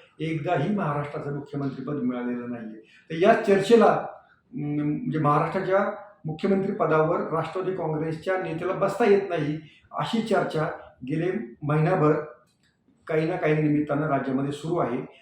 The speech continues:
आणि याला तोंड फोडलं ते अजित पवारांनी. "होय, मी आजही मुख्यमंत्री होऊ शकतो," असं अजित पवार म्हणाले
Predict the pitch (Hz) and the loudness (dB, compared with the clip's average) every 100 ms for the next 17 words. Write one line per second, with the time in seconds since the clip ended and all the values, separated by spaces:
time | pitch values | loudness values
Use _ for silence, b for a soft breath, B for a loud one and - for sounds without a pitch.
0 | b 135 139 156 160 175 190 190 156 147 | b -4 0 0 0 0 0 0 0 -2
1 | 147 - 139 156 165 143 127 127 131 151 | -2 -2 -2 -2 -4 -4 -2 -2 -2 -6
2 | - b b - 175 185 170 175 - 147 | -10 b b -2 4 4 4 0 4 4
3 | 214 214 196 - 170 160 156 135 160 151 | 6 4 2 -2 -4 -4 -4 -4 -4 -6
4 | - 151 151 B B - 147 - 185 160 | -8 -6 -8 B B -8 -6 2 2 2
5 | - 165 156 143 147 131 131 - - | -2 0 0 0 0 -2 -4 -8 -18